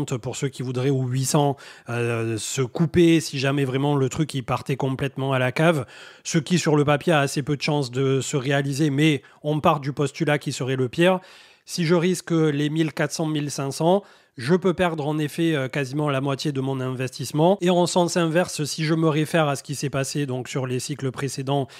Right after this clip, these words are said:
et que ne serait-ce que Ethereum fait mille cinq cents à son ancien A T H autour, euh, de quatre mille neuf cents dollars, ça me fait au-delà d'un fois trois. Donc aujourd'hui, pour la personne vraiment qui veut raisonner en risque ruine,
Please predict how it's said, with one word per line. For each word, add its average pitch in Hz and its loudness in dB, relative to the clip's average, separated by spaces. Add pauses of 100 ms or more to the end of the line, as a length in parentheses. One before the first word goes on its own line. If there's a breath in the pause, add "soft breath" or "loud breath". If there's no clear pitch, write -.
(180 loud breath)
et 139 -2
que 151 -2
ne 143 2
serait-ce 147 0
que 143 -4
Ethereum 135 0
fait 131 -2
mille 135 -2
cinq 139 -2
cents 147 2 (280 loud breath)
à 160 4
son 156 0
ancien 143 0
A 135 0
T 143 -2
H 139 0
autour, 127 0 (280 loud breath)
euh, 123 -2
de 135 0
quatre 135 -4
mille 139 -2
neuf 131 -2
cents 131 -6
dollars, 135 2 (180 loud breath)
ça 139 -2
me 131 -2
fait 165 2
au-delà 147 2
d'un 143 0
fois 147 0
trois. 156 2 (240 loud breath)
Donc 135 -4
aujourd'hui, 170 2 (300 loud breath)
pour 190 4
la 190 2
personne 190 -2
vraiment 165 -2
qui 156 -10
veut 143 -2
raisonner 160 0
en 139 -2
risque 143 -6
ruine, 151 0